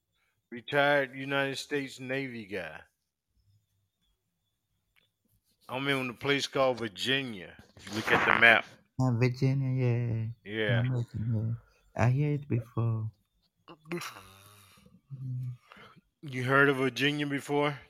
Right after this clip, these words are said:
Speaker 2: Yes.
Speaker 1: Mm. Did they teach you all, did you learn about American history in, in, uh,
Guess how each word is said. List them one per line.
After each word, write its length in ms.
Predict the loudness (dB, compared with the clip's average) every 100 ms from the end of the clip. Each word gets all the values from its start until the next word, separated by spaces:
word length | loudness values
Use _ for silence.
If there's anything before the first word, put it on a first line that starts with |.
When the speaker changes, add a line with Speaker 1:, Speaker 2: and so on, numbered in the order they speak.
| -20 -20 -14 -6
Speaker 2:
Yes. 800 | -2 -2 -2 -6 -10 -20 -20 -20 _ _ _ _ _ -14
Speaker 1:
Mm. 460 | -12 -10 -12 -14 -20 _ _ _ _ _ _ _ _ _ _ _ _ _
Did 120 | -4
they 140 | -2 0
teach 360 | -2 -6 -6
you 220 | -2 2
all, 380 | 4 4 2 -4 -12 _
did 180 | -12 -8
you 120 | -2
learn 240 | 2 2 6
about 260 | 8 8
American 560 | 8 4 4 2 0 -6
history 580 | -4 -6 -6 -8 -8 -8
in, 320 | -8 -8 -12
in, 400 | -12 -10 -10 -6
uh, 400 | -2 0 0 -4